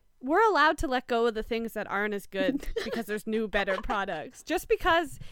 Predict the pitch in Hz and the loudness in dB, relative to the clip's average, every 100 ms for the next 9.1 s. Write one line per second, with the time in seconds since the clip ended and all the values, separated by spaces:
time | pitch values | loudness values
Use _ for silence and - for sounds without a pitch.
0 | - - 277 269 254 254 214 262 247 262 | -14 -4 -2 2 2 0 0 2 2 -2
1 | - 233 233 - 214 202 202 202 185 185 | -4 -2 -2 -4 -6 -6 -2 -2 -2 -8
2 | 180 202 202 - - 202 202 208 - 196 | -10 -10 -10 -10 -4 -2 -2 -4 -8 -10
3 | 190 180 202 175 165 - 190 190 208 202 | -10 -10 -10 -8 -10 -8 -8 -6 -6 -6
4 | 208 196 208 196 220 202 202 185 180 180 | -6 -8 -10 -8 -8 -8 -10 -14 -12 -14
5 | - 175 92 - - - - 254 302 269 | -12 -14 -14 -18 -20 -20 -4 -2 0 -2
6 | 269 277 220 - 233 202 - - - 208 | -2 -2 -4 -4 -2 -2 -6 -20 -14 -12
7 | 196 185 170 170 160 98 214 240 262 294 | -10 -8 -8 -8 -14 -8 -2 0 0 -4
8 | 277 240 180 214 226 214 - - 202 185 | -6 -6 -8 -8 -8 -8 -12 -12 -12 -12
9 | 214 | -14